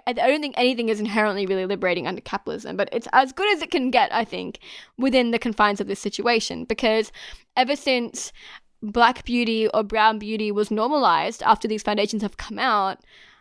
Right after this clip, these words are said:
I feel a lot more comfortable in my own skin. Because now I see girls with my skin tone on billboards. Now I see girls with my skin tone in ads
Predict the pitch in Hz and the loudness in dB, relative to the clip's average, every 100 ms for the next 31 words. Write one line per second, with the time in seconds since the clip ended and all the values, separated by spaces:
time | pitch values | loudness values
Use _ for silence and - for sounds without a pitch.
0 | _ _ _ _ _ 233 247 339 339 320 | _ _ _ _ _ 2 4 2 2 2
1 | 277 269 - - 254 269 254 262 349 302 | 2 0 -2 -4 -2 0 0 0 -2 -4
2 | - - 208 _ - 269 285 277 277 294 | -12 -12 -14 _ -6 -4 0 2 0 0
3 | - 285 254 254 247 247 240 254 254 254 | -4 0 4 4 2 -2 -2 -4 -2 -2
4 | 208 214 226 165 104 - - - - - | 0 0 0 0 -4 -8 -16 -20 -20 -16
5 | - 233 233 233 226 220 220 220 - - | 0 2 2 -2 -4 2 2 0 -4 -4
6 | 214 208 - 214 208 220 202 190 185 208 | -2 -4 -4 -4 -2 0 2 2 0 -6
7 | - - 202 196 196 190 | -2 0 2 2 0 -6